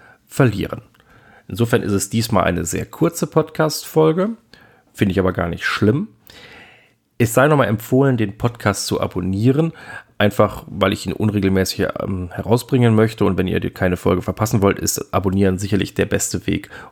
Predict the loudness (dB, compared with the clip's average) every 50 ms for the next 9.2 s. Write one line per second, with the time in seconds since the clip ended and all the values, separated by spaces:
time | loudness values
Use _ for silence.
0 | _ _ -2 0 0 0 -2 -6 _ _ _ -2 0 0 0 -2 -2 0 2 2
1 | 2 2 0 -4 -6 -8 -14 _ -8 -2 0 0 0 0 0 0 0 0 -2 -6
2 | -10 -14 _ _ -20 -20 -20 -20 -20 -20 -20 -20 -10 _ -6 -6 -2 0 2 2
3 | 2 2 0 -2 -2 -2 -2 -2 -4 -2 0 0 0 0 -2 -4 -8 -10 -8 -8
4 | -6 _ 2 2 2 2 0 -6 -18 -20 -20 -20 -20 -20 -20 -20 _ -8 -4 -2
5 | 0 0 0 0 0 -2 0 0 0 -2 -2 -2 -2 -2 -2 -2 -2 -4 -2 -2
6 | 0 2 4 4 4 2 0 0 -2 -2 -2 0 0 0 0 0 0 -2 -4 -4
7 | -2 -2 -2 -2 -4 -4 -4 -2 -2 -2 -2 -2 0 0 2 2 2 0 0 0
8 | -2 -2 -2 -2 -4 -4 -6 -6 -6 -2 0 2 2 2 0 0 2 2 4 4
9 | 2 0 -2